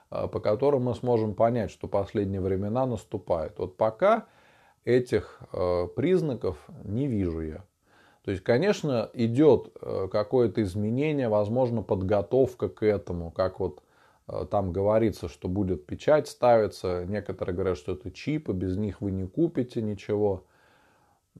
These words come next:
И, возможно, идёт какая-то подготовка к этому. То есть то, что сейчас нам кажется чем-то совершенно немыслимым, когда-то будет казаться обычным делом. Ну, давайте мы вспомним,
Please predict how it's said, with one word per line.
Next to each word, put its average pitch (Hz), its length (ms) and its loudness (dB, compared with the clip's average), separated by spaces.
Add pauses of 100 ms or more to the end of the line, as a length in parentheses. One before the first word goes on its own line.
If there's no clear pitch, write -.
(420)
И, 113 260 2
возможно, 110 600 2
идёт 113 260 2
какая-то 98 460 0
подготовка 104 760 0
к - 100 -14
этому. 87 440 -2 (300)
То 92 80 -6
есть 85 200 -8
то, 117 160 4
что - 180 -4
сейчас 101 500 0
нам 98 180 -4
кажется 98 600 0 (440)
чем-то 107 400 0
совершенно 104 640 2
немыслимым, 101 840 2
когда-то 92 580 0
будет 104 420 -4 (140)
казаться 101 600 0
обычным 98 640 -2
делом. 90 400 0 (1080)
Ну, 113 360 2
давайте 117 440 6
мы 107 100 0
вспомним, 113 640 4